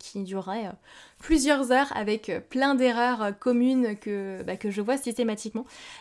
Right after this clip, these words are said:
Mais j'avais quand même envie de vous remettre ces sept erreurs, euh, là, principales. Et la septième, c'est de travailler avec acharnement, sans mesurer ni prendre du recul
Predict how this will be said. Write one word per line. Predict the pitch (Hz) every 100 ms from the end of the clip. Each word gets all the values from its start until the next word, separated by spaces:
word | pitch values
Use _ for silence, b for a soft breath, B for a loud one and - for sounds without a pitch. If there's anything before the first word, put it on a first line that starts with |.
| -
Mais | 240
j'avais | 240 226
quand | 233
même | 277
envie | 247 262
de | 233
vous | 214
remettre | 214 247 254 220
ces | -
sept | 202 247 240
erreurs, | 220 220 214 220 -
euh, | -
là, | 214 233 247 247
principales. | - 247 247 - - 208 294
Et | 247
la | 254
septième, | 277 254 - 247 302 - B B B
c'est | - 302 320 339 233
de | 240
travailler | - 233 226 294
avec | 233 202 -
acharnement, | 269 269 262 247 214 202 -
sans | - - 294
mesurer | 277 240 277 247 247 240 262
ni | 220
prendre | 208 262 240
du | 202
recul | 202 240 - 220 226